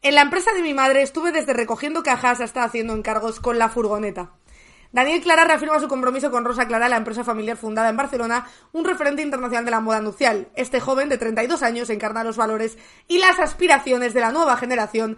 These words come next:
al frente de un negocio emocional donde se da forma a los sueños de miles de novias".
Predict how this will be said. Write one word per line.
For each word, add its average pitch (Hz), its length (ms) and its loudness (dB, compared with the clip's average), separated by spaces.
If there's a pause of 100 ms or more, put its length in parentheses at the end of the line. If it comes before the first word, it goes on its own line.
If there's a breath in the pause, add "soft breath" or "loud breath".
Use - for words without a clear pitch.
(260 loud breath)
al 302 180 2
frente 262 320 2
de 277 80 -2
un 262 80 -2
negocio 233 400 -2
emocional 226 540 -2
donde 226 220 -6
se 247 100 -6
da 302 140 0
forma 233 460 -4
a 254 180 0
los 262 160 0
sueños 220 400 -6 (360 loud breath)
de 359 180 2
miles 339 260 2
de 233 100 -2
novias". 196 400 -8